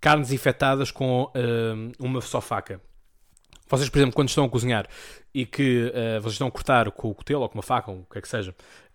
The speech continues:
hum, carne de vaca, não devem cortar com a mesma faca a carne de porco e a de frango e tudo mais. Cada uma tem as, as suas próprias hormonas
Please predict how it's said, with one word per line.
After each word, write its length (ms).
hum, 140
carne 260
de 60
vaca, 320
não 240
devem 220
cortar 280
com 120
a 40
mesma 200
faca 280
a 20
carne 240
de 60
porco 380
e 40
a 20
de 80
frango 260
e 40
tudo 120
mais. 260
Cada 200
uma 140
tem 300
as, 240
as 100
suas 200
próprias 260
hormonas 460